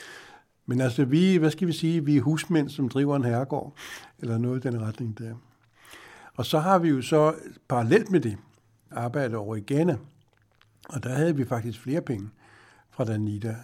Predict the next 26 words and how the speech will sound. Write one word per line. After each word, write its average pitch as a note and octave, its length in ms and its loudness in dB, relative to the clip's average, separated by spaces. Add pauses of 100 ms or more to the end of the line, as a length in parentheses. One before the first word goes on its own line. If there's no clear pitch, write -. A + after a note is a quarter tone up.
(120)
og, G2+ 440 -10
øhm, G#2 220 -14 (300)
og A2+ 100 -10 (680)
det C#3+ 100 -8
skulle - 200 -6
så C3+ 80 0
være A#2+ 140 0
et A2 80 -2
samarbejdsprojekt, G#2+ 1000 -6
men G#2+ 100 -12
det A#2 140 -12
fungerede A2+ 540 -8
ikke G#2 160 -10
rigtigt, G2+ 260 -12
fordi, G2+ 280 -12 (880)
ja, - 40 -12
det G2 140 -12
fungerede A#2 420 -6
sådan A#2 300 -2
set G#2 260 -8
meget G2+ 280 -8
godt, G2 260 -12
men G2+ 200 -10
altså, G2 220 -14
der G#2 80 -6
var, G2+ 260 -8